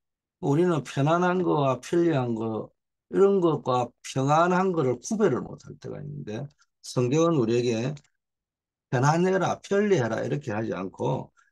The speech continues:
평안을 준다고 했어요. 평화, 평화로운 안식과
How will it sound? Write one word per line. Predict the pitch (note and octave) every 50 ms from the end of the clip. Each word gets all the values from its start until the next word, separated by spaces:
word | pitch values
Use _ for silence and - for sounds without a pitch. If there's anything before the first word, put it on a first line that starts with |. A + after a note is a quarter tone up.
| _ _ _ _ _ _
평안을 | - C#3+ C#3+ D#3 E3 F#3+ A#3+ B3 A#3+ F#3+
준다고 | - - - - - - - - -
했어요. | - - - - - - _ _ _ _ _ _ _ _ _ _ _ _ _ _ _ _ _ _ _ _ _ _ _ _ _ _ _ _ _
평화, | - B2 B2 A#2 G#2+ B2+ C3 C3+ - - _ _ _ _ _ _ _ _ _ _ _ _ _ _ _ _ _ _ _ _ _ _ _ _ _ - - _ _ _ _ - C3 _ _ _ _ -
평화로운 | E3 D3 D3+ E3+ F3 F3+ G3+ G3+ F3+ D3 B2+
안식과 | A2+ A2+ A2 G2+ - - - - _ - G2+ G2 G#2 G#2 -